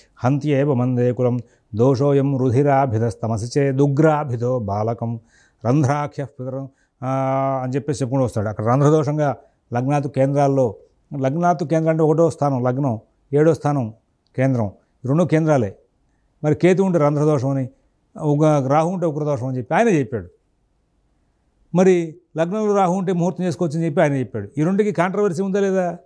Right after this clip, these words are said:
కాబట్టి ఇట్లాంటి కాంట్రవర్సీ పాఠాలు ముహూర్తర్పణలో ఉంటాయి, కానీ ముహూర్తర్పణం చదవాలి. కారణం ఏంటి? ఇట్లాంటి కాంట్రవర్సీలు ఉన్నాయనేటువంటి బుద్ధి పని చేయాలంటే ముహూర్తర్పణం చదవాలి.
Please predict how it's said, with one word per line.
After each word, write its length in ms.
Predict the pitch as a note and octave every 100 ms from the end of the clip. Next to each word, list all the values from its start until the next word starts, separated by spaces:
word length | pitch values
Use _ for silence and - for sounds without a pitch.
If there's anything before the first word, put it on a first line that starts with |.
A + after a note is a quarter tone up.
| _ _ _ _ _ _ _ _ _ _ _ _ _
కాబట్టి 300 | E3 G#3+ G#3+
ఇట్లాంటి 220 | G3 F3+ -
కాంట్రవర్సీ 520 | D#3+ G3 G#3 F3+ F3
పాఠాలు 340 | E3+ D#3+ E3+
ముహూర్తర్పణలో 520 | D#3 D3+ D3 C#3+ C#3+
ఉంటాయి, 240 | B2 G#2+ G#2
కానీ 260 | C#3+ F#3+
ముహూర్తర్పణం 500 | F#3+ C#3+ C#3 C#3 C#3
చదవాలి. 480 | B2+ A2 G#2+ G2+ G2+ _ _ _ _ _ _ _
కారణం 300 | D3 F#3 G#3+
ఏంటి? 140 | G3+ F#3
ఇట్లాంటి 240 | E3+ E3
కాంట్రవర్సీలు 580 | D3 F3 G3 G#3+ F3 G3
ఉన్నాయనేటువంటి 460 | F#3+ F#3+ F3 F3 D3+
బుద్ధి 220 | F3 G#3
పని 160 | A3
చేయాలంటే 280 | G3+ G3 F#3
ముహూర్తర్పణం 480 | E3+ D3+ C#3+ B2+ B2
చదవాలి. 260 | G2+ F2+